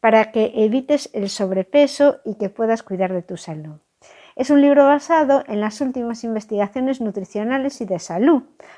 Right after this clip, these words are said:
porque sabemos que en nutrición todo ha evolucionado mucho. Cuando el huevo era malo, cuando las grasas eran malas, pues ha cogido justamente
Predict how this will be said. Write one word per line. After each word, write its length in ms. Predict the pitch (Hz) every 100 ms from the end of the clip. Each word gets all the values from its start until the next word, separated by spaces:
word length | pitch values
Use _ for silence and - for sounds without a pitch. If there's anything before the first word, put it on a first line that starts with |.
| _
porque 220 | 202 190
sabemos 420 | 208 208 233 240
que 80 | 254
en 120 | 226
nutrición 500 | 226 233 226 269 262
todo 420 | 262 214 220 240
ha 200 | - 185
evolucionado 760 | 185 180 180 - 180 175 170 180
mucho. 460 | 240 294 - 165 156 - _
Cuando 260 | 180 180
el 80 | 175
huevo 320 | 165 185 175
era 160 | 170 160
malo, 680 | 202 294 285 262 262 262 247
cuando 240 | 190 180 170
las 220 | 175 196
grasas 340 | 175 175 160
eran 260 | 175 165 180
malas, 440 | 262 262 247 254 - - _
pues 200 | 214 214
ha 80 | 254
cogido 420 | 269 - 277 269
justamente 840 | 262 240 - 214 247 240 262 285